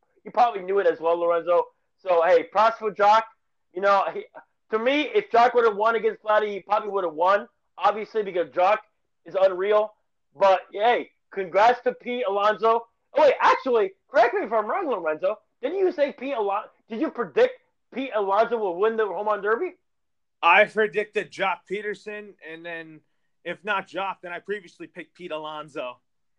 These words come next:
Speaker 1: Uh, yeah, for me, I said Vladdy, but he al-, also said Pete Alonso. So it was a good, it was entertaining, bro. It was.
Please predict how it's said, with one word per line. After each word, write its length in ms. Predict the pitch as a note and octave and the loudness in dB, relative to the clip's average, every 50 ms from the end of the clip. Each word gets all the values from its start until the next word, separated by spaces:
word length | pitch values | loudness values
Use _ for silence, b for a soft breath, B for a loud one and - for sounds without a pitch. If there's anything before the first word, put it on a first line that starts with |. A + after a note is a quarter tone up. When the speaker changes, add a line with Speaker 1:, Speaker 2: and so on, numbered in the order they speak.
| _ _ _ - | _ _ _ -4
Speaker 1:
Uh, 40 | E3 | -2
yeah, 220 | E3+ F3 E3 D#3 D3+ - - - | 2 4 4 4 4 0 -6 -6
for 100 | D#3+ E3 | -6 -4
me, 220 | E3 F3+ F#3 G3 | 0 2 2 2
I 180 | F#3 D3+ E3+ E3+ | 4 4 2 0
said 260 | E3 - E3+ D3 C3 | 2 0 -2 -2 0
Vladdy, 400 | - C#3+ C#3 C3+ C3+ C3 C3 B2 | 0 0 2 2 2 0 -2 -4
but 200 | - C#3+ C#3+ D#3 | -2 -2 -2 -2
he 160 | G#3+ B3 A#3 | -4 -6 -4
al-, 260 | F#3 G#3 A#3 - G#3+ | -4 -2 -4 -2 -2
also 220 | C4+ D4 D4 C#4+ A#3 | -2 -2 -4 -4 -10
said 200 | - A3+ G#3 - | -8 -8 -8 -6
Pete 120 | G#3+ A3 | -4 -2
Alonso. 420 | A3 G#3 G3 G3 G#3+ G#3+ F#3 D3+ A#2+ | -2 -2 0 0 -2 -2 -4 -6 -8
So 300 | - E3 D#3+ D#3 D#3 _ _ b b b b | -2 0 0 0 -2 _ _ b b b b
it 60 | A#3+ | -2
was 240 | F#4+ A#4 B4 G#4 A#4+ | 2 2 4 4 6
a 20 | |
good, 180 | G4 A#4 D#5 - | 6 4 4 4
it 60 | C5+ | 6
was 140 | G#4+ B4 B4 B4 A4 | 6 4 4 4 0
entertaining, 480 | G4 G#4 F#4+ - G4 G#4 F#4 D#4 B3 | -2 -2 -4 -4 -4 -2 -2 -2 -2
bro. 220 | F3 F#3+ G#3 C4 C4+ | 2 4 4 4 4
It 80 | B3+ | 2
was. 280 | B3+ F4 G4 E4+ G3 - | 2 2 2 2 2 0